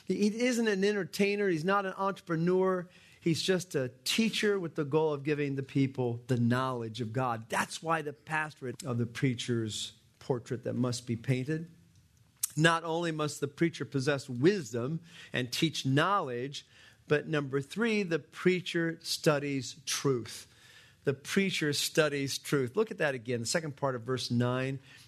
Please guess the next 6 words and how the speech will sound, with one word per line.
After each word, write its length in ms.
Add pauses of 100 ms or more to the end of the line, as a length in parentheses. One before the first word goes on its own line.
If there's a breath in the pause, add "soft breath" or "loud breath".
(140 loud breath)
and 320
verse 440 (100)
ten. 460 (1400 loud breath)
"And 180
he 120
pondered, 880